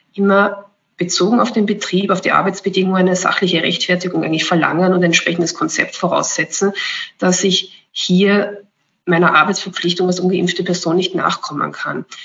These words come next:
Was kann hier durchschlagen? Natürlich, wie gesagt, nicht nur das Thema Arbeitnehmer- und Arbeitnehmerinnenschutz, sondern auch zum Beispiel der Aspekt Wünsche von Kunden und Kundinnen.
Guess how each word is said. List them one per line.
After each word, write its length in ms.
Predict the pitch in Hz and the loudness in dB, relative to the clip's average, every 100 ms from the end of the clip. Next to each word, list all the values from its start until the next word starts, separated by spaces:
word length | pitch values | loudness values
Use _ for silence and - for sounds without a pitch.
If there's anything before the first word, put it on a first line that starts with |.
| - | -8
Was 160 | 175 - | -6 0
kann 160 | 202 | 2
hier 100 | 190 | 2
durchschlagen? 720 | 185 202 - 185 151 170 170 - - - | 2 0 0 0 0 -2 -6 -8 -16 -10
Natürlich, 340 | 185 185 190 | -4 0 2
wie 60 | 190 | 2
gesagt, 280 | 185 190 185 | 0 0 0
nicht 180 | 185 - | 0 2
nur 100 | 185 | 0
das 140 | 185 | 0
Thema 400 | - 180 180 151 | 2 4 4 2
Arbeitnehmer- 460 | 156 180 175 156 175 | 0 0 2 2 4
und 100 | 170 | 2
Arbeitnehmerinnenschutz, 1080 | 170 170 160 175 185 185 180 - 202 - - - - - | 0 0 2 2 2 2 2 0 -2 -4 -8 -12 -14 -12
sondern 300 | - 196 196 | -2 0 0
auch 80 | 185 | -2
zum 140 | 214 | -2
Beispiel 180 | 202 202 | 0 0
der 140 | 180 | 0
Aspekt 580 | 185 - 160 175 - - _ _ _ _ | -2 -2 -4 -4 -6 -16 _ _ _ _
Wünsche 400 | - 190 196 202 | 0 2 4 4
von 260 | 180 202 180 | 2 -2 0
Kunden 320 | - 190 196 | 2 2 2
und 140 | 196 190 | 0 -2
Kundinnen. 560 | 226 233 180 143 160 | -2 0 0 -2 -8